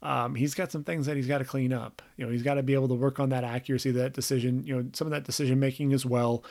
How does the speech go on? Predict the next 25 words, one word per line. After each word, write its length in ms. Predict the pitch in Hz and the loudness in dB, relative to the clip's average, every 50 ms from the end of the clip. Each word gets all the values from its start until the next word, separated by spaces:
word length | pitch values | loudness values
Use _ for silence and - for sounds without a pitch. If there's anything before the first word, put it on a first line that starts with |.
| - - - - - - | -20 -20 -20 -20 -12 -8
Um, 220 | 120 113 113 120 | -6 -4 -4 -4
he 60 | 113 | -4
holds 340 | - - - - 147 139 131 | -6 -4 0 2 4 6 6
on 180 | 143 139 135 131 | 6 6 6 6
to 80 | 135 | 6
the 60 | 135 123 | 6 6
ball 260 | 120 135 127 127 120 | 6 6 6 6 6
way 140 | 123 127 127 | 6 4 4
too 180 | - - 151 | 4 2 2
long 240 | 147 139 131 127 131 | 4 6 6 6 6
in 80 | 139 131 | 6 6
the 60 | 127 | 4
pocket 380 | - - 123 123 - - 131 | 2 -2 -4 -2 0 0 0
at 100 | 127 123 | 0 0
times, 420 | - 120 123 123 123 127 127 123 - - - - - - - _ - | 0 0 0 2 2 2 2 0 -2 -6 -16 -20 -20 -20 -16 _ -4
and, 300 | 135 120 120 123 120 127 | -2 0 2 2 2 2
uh, 320 | 123 120 120 120 120 131 156 | 2 2 2 2 0 0 0
you 100 | 143 127 | 0 0
know, 120 | 123 113 | 0 0
his 180 | 104 127 127 131 | 0 -2 -4 -4
eyes 400 | - 123 120 123 127 127 117 110 | -4 -2 0 2 4 2 2 4
will 280 | 117 131 131 131 131 | 4 4 6 6 6
drift 520 | 120 113 113 107 131 131 123 - - 135 117 | 4 2 0 2 4 4 4 2 0 -4 0
down 440 | 131 123 127 127 127 127 127 127 | 2 2 4 4 6 6 6 4
to, 600 | 131 - - 135 127 127 123 123 123 127 131 135 | 4 2 2 4 6 6 6 6 6 6 4 2